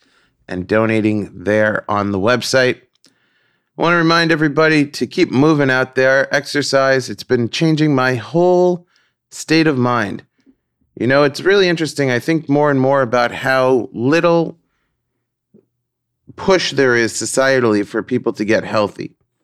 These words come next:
I mean, everybody says get healthy, but nobody actually encourages healthy behavior. If you look at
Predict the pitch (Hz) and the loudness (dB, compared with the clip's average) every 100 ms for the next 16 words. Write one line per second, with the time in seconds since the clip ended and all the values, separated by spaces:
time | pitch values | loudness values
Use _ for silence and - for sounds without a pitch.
0 | _ _ _ _ _ _ - 117 131 135 | _ _ _ _ _ _ -2 0 2 0
1 | 156 156 143 117 - 160 156 117 123 107 | 0 0 0 0 0 2 2 0 0 0
2 | 101 98 104 92 104 139 151 156 147 - | -2 -2 -4 -2 0 0 2 0 0 -4
3 | 131 139 - 139 127 123 117 - _ _ | -4 -4 -2 0 2 0 -2 -8 _ _
4 | _ _ _ _ 117 110 143 139 120 117 | _ _ _ _ -4 -2 0 0 0 -2
5 | - 127 123 127 90 95 120 120 82 80 | -2 -2 -2 -2 -2 -2 0 0 0 -6
6 | - 107 127 127 120 110 | -4 0 0 2 0 0